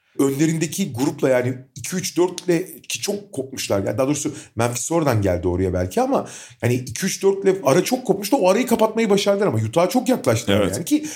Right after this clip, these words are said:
Speaker 1: son dönemde Utah da toparlanmasına rağmen. Şimdi Golden State çok kötü gidiyor bir ara. Hani çok açık ara Phoenix'te gru-, lig birinciliği derken Golden State'le şeyin arası kapanmış durumda. Bu Dallas, Denver,
Speaker 2: Tabii.
Speaker 1: Minnesota üçlüsü.
Speaker 2: Tabii, tabii. Hatta yani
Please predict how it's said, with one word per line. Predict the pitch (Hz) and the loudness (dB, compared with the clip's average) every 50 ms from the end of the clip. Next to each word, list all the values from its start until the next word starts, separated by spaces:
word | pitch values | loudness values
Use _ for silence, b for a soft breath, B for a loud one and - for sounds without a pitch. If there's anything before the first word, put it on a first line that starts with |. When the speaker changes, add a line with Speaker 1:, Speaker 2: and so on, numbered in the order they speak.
| B B | B B
Speaker 1:
son | - - 165 160 | -8 -4 -2 0
dönemde | 185 226 254 254 233 185 | 0 0 0 2 0 0
Utah | 180 - 247 254 247 | 0 2 0 0 0
da | 233 | 0
toparlanmasına | - 190 180 - 185 180 185 185 185 185 - 202 | -2 -2 0 0 2 2 2 2 0 0 0 0
rağmen. | 156 113 - B B B | -2 -2 -4 B B B
Şimdi | - 139 117 123 | -12 -6 -2 0
Golden | 143 170 196 | 0 0 0
State | 226 - 254 247 | 0 -2 -2 -2
çok | - 269 277 - | 0 -2 -2 -2
kötü | 247 196 220 | -4 -6 -8
gidiyor | 190 208 220 254 202 175 | -8 -6 -6 -6 -4 -2
bir | 196 220 | -2 -2
ara. | 214 - 226 - B B B B B B | 0 0 -2 -4 B B B B B B
Hani | 131 123 117 | -8 -6 -6
çok | - 196 196 202 - - | -6 -6 -6 -4 -4 -4
açık | - - - - 240 | -4 -4 -4 -2 0
ara | 220 190 185 190 - - - - - 175 - | 0 0 -2 -4 -8 -14 -18 -20 -18 -12 -8
Phoenix'te | - 170 185 - - 180 | -6 -6 -4 -4 -4 -4
gru-, | - 139 - - - - 147 | -4 -4 -6 -6 -6 -8 -8
lig | 165 156 156 | -6 -4 -2
birinciliği | 175 180 175 165 180 202 196 | -2 -2 -2 -4 -4 -4 -2
derken | - 214 220 196 208 254 262 262 B B B B B B B | -2 -2 -2 -2 -2 -4 -4 -6 B B B B B B B
Golden | 131 131 135 135 175 | -2 -2 0 0 -2
State'le | 185 - 226 220 226 233 208 | -2 -4 -6 -6 -4 -2 -2
şeyin | - 196 202 202 | 0 0 0 2
arası | 208 202 202 202 - | 2 2 0 0 -2
kapanmış | - 190 - 196 202 196 247 - - - | -4 -2 0 0 0 0 -2 -4 -2 -2
durumda. | 180 143 117 110 104 113 | -2 0 0 0 0 2
Bu | 127 127 - - - 110 107 | 0 0 0 -2 -6 -2 0
Dallas, | 113 120 135 127 - | 2 2 2 0 0
Denver, | 120 120 120 120 120 | 2 2 2 2 0
Speaker 2:
Tabii. | 117 117 120 120 113 120 113 | -2 -2 -2 -2 0 0 2
Speaker 1:
Minnesota | 98 90 - - - 117 | 2 2 0 -2 -4 -4
üçlüsü. | 113 - - 104 - - - - | -4 -4 -8 -10 -10 -8 -4 -2
Speaker 2:
Tabii, | 156 190 110 | 0 0 2
tabii. | 151 147 143 123 - - - | 2 2 2 2 0 2 2
Hatta | 104 104 - 160 160 | 2 4 4 4 4
yani | 160 156 160 165 - | 4 4 2 0 -2